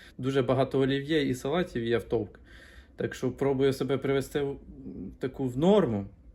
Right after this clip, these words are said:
Заїхав собі, купив шаурму, якусь асорті, не знаю,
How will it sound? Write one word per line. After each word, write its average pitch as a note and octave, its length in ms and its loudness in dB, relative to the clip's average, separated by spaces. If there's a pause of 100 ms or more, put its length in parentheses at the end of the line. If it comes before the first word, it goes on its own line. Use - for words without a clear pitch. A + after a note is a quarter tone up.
(260)
Заїхав C#3+ 340 8
собі, C3 220 6
купив C3 340 6
шаурму, C#3+ 520 8 (1500)
якусь - 600 2
асорті, B2+ 760 6 (140)
не A2+ 120 4
знаю, G#2+ 360 4